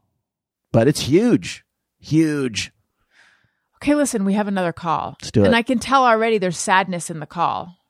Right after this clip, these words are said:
Speaker 2: 'cause I just
Speaker 1: Oh.
Speaker 2: glanced.
Speaker 1: Oh, no.
Speaker 2: But
Speaker 1: Okay.
Speaker 2: I think it, I think it might not end on a sad note.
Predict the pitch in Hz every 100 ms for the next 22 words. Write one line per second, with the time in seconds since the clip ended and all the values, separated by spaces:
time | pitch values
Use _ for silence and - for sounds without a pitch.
0 | _ - 190 180 110 107 101 175 156 -
1 | - - 101 95 92 90 92 - 196 196
2 | 226 202 214 208 - 240 226 - _ _
3 | - 190 190 190 185 170 180 165 156 156
4 | 160 135 - -